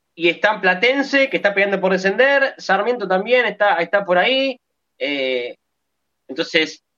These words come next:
algo, algo pasa. También es cierto, creo yo, que, eh, puede ser eso de que el equipo no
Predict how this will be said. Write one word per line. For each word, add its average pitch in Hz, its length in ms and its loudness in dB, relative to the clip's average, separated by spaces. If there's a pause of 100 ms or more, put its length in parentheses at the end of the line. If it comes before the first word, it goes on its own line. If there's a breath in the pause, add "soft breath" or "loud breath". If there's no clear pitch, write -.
(720)
algo, 269 560 2
algo 226 360 0
pasa. 214 520 2
También 202 260 0
es 202 140 -4
cierto, 226 340 0
creo 196 180 -2
yo, 202 240 -2
que, 190 340 0 (120)
eh, 143 360 -2
puede 196 240 2
ser 226 280 0
eso 175 280 0
de 165 220 0
que 156 160 2
el 147 100 0
equipo 170 480 -2
no 147 680 0